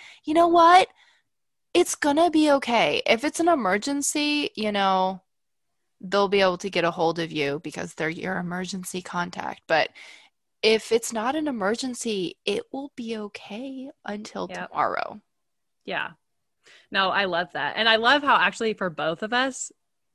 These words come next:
Speaker 2: this is a good example of, like you said, like, be, you have to be specific. You can't just be vaguely like, "Oh, I'm gonna be more present," because there's no tangible way of, like, measuring that.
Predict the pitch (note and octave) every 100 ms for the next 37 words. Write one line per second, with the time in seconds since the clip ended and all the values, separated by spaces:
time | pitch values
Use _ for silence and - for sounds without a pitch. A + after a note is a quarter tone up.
0 | _ _ _ _ _ _ A3+ A#3 C4 A#3
1 | F#3+ F#3+ F#3+ F#3+ F3 C#3 D3+ D#3 - E3
2 | - C#3+ - B2 C#3 - D3 F3+ - G3+
3 | G3 G3 F#3+ F3+ E3 - E3+ - F3 F#3
4 | G#3 D3 G3 - F#3 F#3+ E3 E3 E3+ E3+
5 | D#3+ C#4 C#4+ B3+ A3+ G#3 G3 F3 - F#3+
6 | F3+ D3 - F#3+ F#3 F3+ F#3+ G3+ F#3+ -
7 | F3+ F3+ F3+ F3+ E3+ E3+ E3 D3+ D#3+ D#3+
8 | D#3+ D#3 D#3+ D#3+ F#3+ A3 A#3 A#3 B3 C4